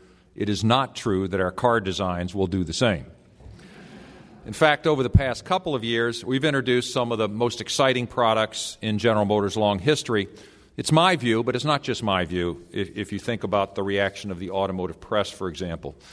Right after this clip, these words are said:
We began two thousand and seven by winning both the North American Car and Truck of the Year awards with the Saturn Aura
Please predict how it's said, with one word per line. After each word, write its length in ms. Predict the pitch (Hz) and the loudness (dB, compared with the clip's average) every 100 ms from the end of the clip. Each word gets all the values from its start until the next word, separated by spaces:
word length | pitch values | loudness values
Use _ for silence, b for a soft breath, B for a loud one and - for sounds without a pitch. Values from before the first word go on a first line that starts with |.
| B - | B 0
We 140 | 120 | 2
began 440 | 113 107 123 123 | 2 4 2 2
two 140 | 117 131 | -2 0
thousand 400 | 127 120 113 110 | 4 4 2 -2
and 100 | 104 | 0
seven 360 | 123 117 117 | 2 2 2
by 140 | 107 104 | 2 2
winning 280 | 107 107 98 | 2 -2 0
both 300 | 104 101 - | 0 0 -2
the 100 | 98 | 0
North 300 | 107 107 107 | 2 2 2
American 400 | 107 101 101 95 | 2 2 -2 -2
Car 280 | 117 107 | 2 4
and 80 | 104 | 2
Truck 300 | - 120 - | 0 0 0
of 60 | 117 | -2
the 60 | |
Year 180 | 117 120 | 0 2
awards 440 | 113 113 117 117 107 | 4 4 4 2 -2
with 140 | 98 | -6
the 80 | 95 | -2
Saturn 460 | - 117 110 101 - | 2 4 4 0 2
Aura 400 | 107 110 120 | 4 4 2